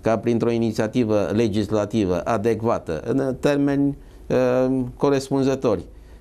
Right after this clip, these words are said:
uh, să se găsească o soluție prin care să își asume statul român în, uh, zona rezerviștilor, uh, pe cei care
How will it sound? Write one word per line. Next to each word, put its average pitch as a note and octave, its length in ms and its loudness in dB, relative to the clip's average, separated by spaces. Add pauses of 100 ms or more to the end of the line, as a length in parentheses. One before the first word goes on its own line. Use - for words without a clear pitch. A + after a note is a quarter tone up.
(300)
uh, A2 560 2
să - 180 -2
se B2+ 160 0
găsească C3 440 0
o B2 40 2
soluție B2+ 460 0
prin A#2 240 -2
care A#2+ 300 2
să A2 420 0 (520)
își A#2+ 220 0
asume B2 520 0
statul A2+ 380 -2
român A2 460 0 (340)
în, A2+ 240 0
uh, G#2 220 0
zona G2+ 540 0 (480)
rezerviștilor, A2+ 960 0 (460)
uh, A2+ 280 2
pe B2+ 120 0
cei C#3+ 220 0
care C#3 500 0